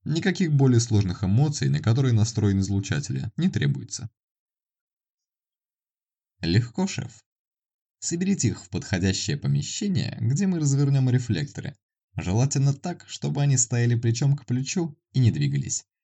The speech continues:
И всё займёт у меня от силы минуту». Ровный тон Уилки показался Честеру издевательским. «Как я это сделаю? Пусть вы подохнете вместе со всеми своими родственниками!» взорвался командир.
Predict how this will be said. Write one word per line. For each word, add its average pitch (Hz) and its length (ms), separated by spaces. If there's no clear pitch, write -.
И 80 100
всё 180 240
займёт 156 380
у 127 60
меня 131 340
от 107 100
силы - 280
минуту». 143 500
Ровный 104 360
тон 90 200
Уилки 123 440
показался 110 580
Честеру 98 440
издевательским. 90 800
«Как 147 300
я 123 140
это 113 160
сделаю? 90 560
Пусть 120 260
вы 120 220
подохнете 135 640
вместе 101 260
со 104 120
всеми 107 220
своими 101 520
родственниками!» 90 720
взорвался 92 460
командир. 90 540